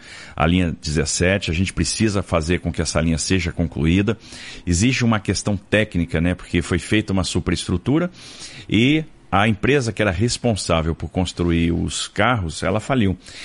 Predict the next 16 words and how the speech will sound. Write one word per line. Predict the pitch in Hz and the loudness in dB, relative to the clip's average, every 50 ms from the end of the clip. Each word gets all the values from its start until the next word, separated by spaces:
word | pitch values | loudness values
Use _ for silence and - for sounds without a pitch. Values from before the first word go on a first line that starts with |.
| - - - | -16 -6 -2
E | 90 | 0
a | 95 | 0
gente, | 85 90 110 113 - - - 104 | 2 2 0 0 -2 -2 -2 0
na, | 98 92 92 92 87 82 | 0 2 2 2 2 2
nesse | 85 87 101 104 101 - | 2 2 2 0 0 -4
tipo | - - 104 92 90 87 | -2 -2 -2 -2 0 -2
de | 87 | -4
projeto, | - - 82 80 78 98 104 117 - - | -2 0 -2 0 2 2 0 0 -2 -2
tem | - 107 113 | -2 0 0
um | 117 113 | 0 0
casamento | - 113 117 104 113 104 95 90 87 87 82 - 92 | 0 0 0 0 0 0 2 2 0 0 0 -2 -2
entre | 92 - - 87 | -2 -2 -4 -6
superestrutura | - - 101 87 - 95 90 - - 87 80 - - 101 104 | -4 -2 -2 -2 0 -2 -2 -2 -4 -6 -4 -2 0 0 0
e | 101 | 0
material | 110 107 - - 107 104 104 | 0 -2 0 0 0 2 2
rodante. | 104 113 117 101 95 87 80 76 - | 2 0 0 0 0 0 0 -2 -6